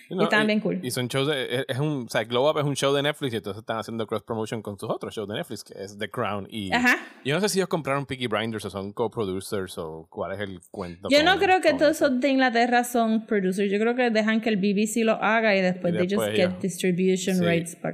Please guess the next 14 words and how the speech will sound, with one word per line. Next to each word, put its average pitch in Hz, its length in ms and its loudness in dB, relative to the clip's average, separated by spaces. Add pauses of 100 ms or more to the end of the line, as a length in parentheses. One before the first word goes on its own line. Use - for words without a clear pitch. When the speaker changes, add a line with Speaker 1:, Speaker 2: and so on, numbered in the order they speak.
(160)
Speaker 2:
acá. 170 100 -8
Speaker 1:
sí, - 280 -10
muy 101 220 -10
probable, 98 460 -2
muy 92 140 -8
probable. 95 440 -4 (720)
Eh, 131 420 0
pues 143 220 0
yo 147 220 2
por 175 160 2
acá 180 420 2
he - 60 -2
estado 143 320 0
viendo, 127 840 0